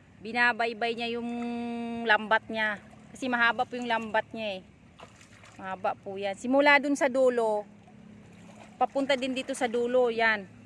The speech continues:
Yan po ang dulo. Dulo sa dulo. Opo, yan.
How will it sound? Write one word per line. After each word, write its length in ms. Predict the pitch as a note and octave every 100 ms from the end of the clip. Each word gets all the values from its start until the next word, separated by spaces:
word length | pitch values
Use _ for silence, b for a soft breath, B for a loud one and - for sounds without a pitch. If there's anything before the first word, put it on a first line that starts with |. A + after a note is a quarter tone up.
| -
Yan 160 | A3 G#3+
po 240 | B3 A#3+
ang 160 | G#3+ G#3+
dulo. 400 | G#3 G#3 G3+ G3+ - - - - -
Dulo 320 | F#3 A3+ A#3
sa 160 | A#3 A#3
dulo. 400 | G#3+ G#3+ A3 A3 - _ _ _ _ _ _ _ -
Opo, 480 | F3+ - _ F#3+ -
yan. 380 | F3+ F#3 F#3